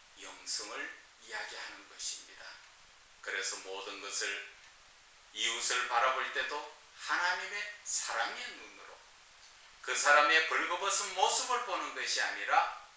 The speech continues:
"아담 하와가 벗었으나 부끄럽지 않더라." 하나님의 사랑의 시선으로 보면은 외모가 보이는 것이 아니라 그 사람의 심령, 그 영혼이 보인다는 것을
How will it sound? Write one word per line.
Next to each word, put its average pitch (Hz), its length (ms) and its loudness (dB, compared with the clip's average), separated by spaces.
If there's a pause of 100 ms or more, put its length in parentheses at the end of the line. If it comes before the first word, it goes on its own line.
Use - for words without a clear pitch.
(600)
"아담 98 380 0
하와가 92 760 -4
벗었으나 90 760 -6 (240)
부끄럽지 - 680 -6
않더라." - 400 -10 (300)
하나님의 131 580 8
사랑의 113 540 6
시선으로 98 720 0
보면은 95 480 -6 (240)
외모가 226 840 10
보이는 202 400 4
것이 185 300 2
아니라 - 540 4 (240)
그 110 340 -2
사람의 107 720 2 (120)
심령, - 760 4 (100)
그 190 280 0
영혼이 147 500 -4
보인다는 175 580 -6
것을 170 440 -2